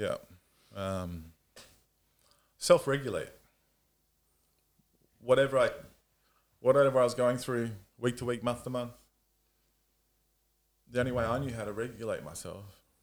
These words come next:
emotionally, spiritually and mentally was to,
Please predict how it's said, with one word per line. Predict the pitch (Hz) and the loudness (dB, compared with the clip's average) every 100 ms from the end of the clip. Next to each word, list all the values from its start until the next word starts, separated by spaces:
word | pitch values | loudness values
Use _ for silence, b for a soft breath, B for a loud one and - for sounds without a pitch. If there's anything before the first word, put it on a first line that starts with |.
| - | -6
emotionally, | 95 113 147 - 90 98 127 - _ _ _ _ _ | -2 0 -2 -8 -8 -10 -12 -18 _ _ _ _ _
spiritually | - - 101 104 - 120 | -20 -6 -4 -4 -6 -10
and | 120 | -8
mentally | 95 110 117 117 131 - _ _ _ _ _ _ _ _ _ _ _ _ _ _ _ _ _ | -6 -6 -8 -12 -14 -20 _ _ _ _ _ _ _ _ _ _ _ _ _ _ _ _ _
was | - 107 | -20 -18
to, | - | -16